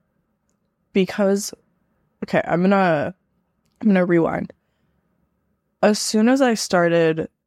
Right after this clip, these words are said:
becoming more conscious of everything that I've been doing, and that, I'm gonna say I woke up. I woke up properly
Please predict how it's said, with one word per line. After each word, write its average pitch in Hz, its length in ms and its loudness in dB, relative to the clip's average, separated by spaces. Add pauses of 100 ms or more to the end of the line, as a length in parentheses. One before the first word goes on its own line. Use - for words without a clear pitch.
(340)
becoming 165 480 -2
more 156 160 -2
conscious - 840 -6 (100)
of 165 120 2
everything 151 600 0
that 147 200 0 (540)
I've 151 380 0
been 151 180 0
doing, 143 600 -2 (500)
and 165 140 4
that, 151 240 0 (1000)
I'm 165 100 2
gonna 160 160 2
say 165 200 0
I 151 160 0
woke 147 320 -2
up. - 280 -4 (360)
I 143 120 -4
woke 151 320 -2
up - 220 -2 (320)
properly - 680 -2